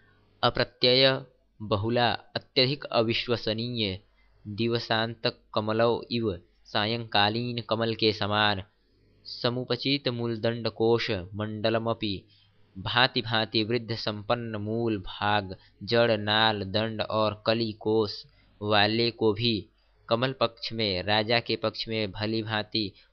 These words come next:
बढ़े हुए सैन्य शक्ति मूल उपाय शक्ति दंड खजाना कोष और राज्य मंडल वाले भुभुजम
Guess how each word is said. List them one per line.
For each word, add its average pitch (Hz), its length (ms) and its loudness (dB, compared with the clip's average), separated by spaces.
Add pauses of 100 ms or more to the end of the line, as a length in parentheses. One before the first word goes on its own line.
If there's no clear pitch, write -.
बढ़े 113 360 0
हुए 117 280 2
सैन्य 110 360 -4
शक्ति - 380 -8
मूल 107 320 -4
उपाय 107 480 0
शक्ति 107 420 -4
दंड 110 320 -2 (360)
खजाना 113 460 2
कोष 113 360 0
और 110 220 0
राज्य 110 360 2
मंडल 107 400 -2
वाले 95 420 0 (500)
भुभुजम 117 720 2